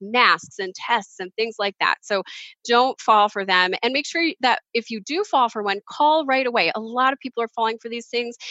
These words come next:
and the best way for your organization to protect itself is if you call and let someone know that you fell for one of those. And then again, use that two-factor authentication wherever you can.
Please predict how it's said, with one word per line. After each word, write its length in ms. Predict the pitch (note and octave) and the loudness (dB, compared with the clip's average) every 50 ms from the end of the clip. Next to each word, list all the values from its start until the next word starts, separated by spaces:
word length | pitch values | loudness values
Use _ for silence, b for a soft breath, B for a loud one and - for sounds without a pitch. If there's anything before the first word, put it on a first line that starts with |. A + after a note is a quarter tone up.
| B B B B | B B B B
and 200 | - A3 A3+ G#3 | -2 -2 -2 -2
the 100 | G#3+ G#3 - | -4 -2 2
best 240 | A#3+ A3+ A#3+ - - | 4 2 2 2 0
way 140 | C4 B3 B3 | -2 -2 -2
for 120 | - B3 | -2 -6
your 160 | A3+ A3 G3+ | -4 -4 -2
organization 640 | - G#3+ G#3 G#3 G#3 G3+ F#3+ F#3+ F#3 F#3+ - G#3 G3 G3 - | -2 -2 -4 -4 -4 -4 -4 -4 -4 -4 -4 -8 -8 -8 -8
to 140 | G3 F3+ - | -10 -10 -10
protect 460 | - E3+ - - - G#3+ A#3 - - | -12 -16 -10 -4 0 0 0 0 -2
itself 400 | A#3 B3 - - C4 C4+ C4 - | -4 -4 -2 0 0 0 0 0
is 140 | - G3+ - | -4 -8 -8
if 100 | F#3+ F#3 _ | -8 -10 _
you 200 | G#3 G#3+ A3+ A#3 - - | -10 -10 -10 -10 -12 -14
call 440 | - - - B3+ B3 A3+ G#3 G3 F3+ | -12 -4 2 4 4 4 4 4 2
and 160 | F#3+ F#3 F3+ | -2 -4 -6
let 180 | F#3+ - - | -6 -8 -10
someone 260 | - G#3 G3 F#3 F#3 F3+ | -12 -12 -12 -12 -8 -6
know 200 | F#3 F3+ F3+ F3+ | -6 -4 -4 -6
that 120 | F3 - | -8 -10
you 120 | F3+ F3 | -12 -14
fell 240 | _ - F#3 - E3+ | _ -4 -2 -2 -4
for 160 | - - F3 | -4 -8 -14
one 140 | E3+ - - | -10 -10 -10
of 80 | - - | -10 -10
those. 260 | - - - - - B B B B B B B B B B B | -12 -12 -12 -14 -18 B B B B B B B B B B B
And 120 | - C4 B3+ | -2 0 0
then 140 | C4 B3+ | 0 -2
again, 340 | B3+ A#3+ C4 A#3+ A3 G#3+ A3 | -2 0 0 2 2 2 0
use 200 | G#3+ A#3+ B3+ B3+ | -4 -10 -8 -4
that 220 | - A3+ G3 - _ | -2 0 0 0 _
two-factor 540 | - - B3 A#3 A3+ - G#3 G#3 G#3 - A3 | -8 -12 -12 -8 -4 -2 -2 -2 -2 -4 -6
authentication 840 | G3+ - - F#3 F3 - - - - A#3 G#3 A3 - - G#3+ G#3+ G3+ | -6 -4 -4 -6 -6 -6 -8 -10 -8 -6 -6 -6 -6 -6 -8 -6 -4
wherever 380 | F#3+ F3 E3+ F3 F#3 G#3 G3+ | -2 0 0 0 -2 -2 -6
you 160 | G3+ F3+ E3+ | -10 -10 -12
can. 380 | - - - F3+ D#3+ - - | -12 -10 -8 -6 -6 -6 -8